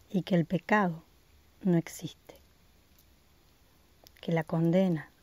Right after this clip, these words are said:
no existe. ¿Cómo sería poder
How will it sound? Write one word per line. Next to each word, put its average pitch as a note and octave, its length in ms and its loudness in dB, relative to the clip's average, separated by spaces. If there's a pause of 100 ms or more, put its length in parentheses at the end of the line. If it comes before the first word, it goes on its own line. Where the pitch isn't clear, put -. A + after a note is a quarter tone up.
(140)
no F#3+ 120 2
existe. - 600 -6 (3500)
¿Cómo F3+ 200 0
sería F3 520 4
poder E3 640 0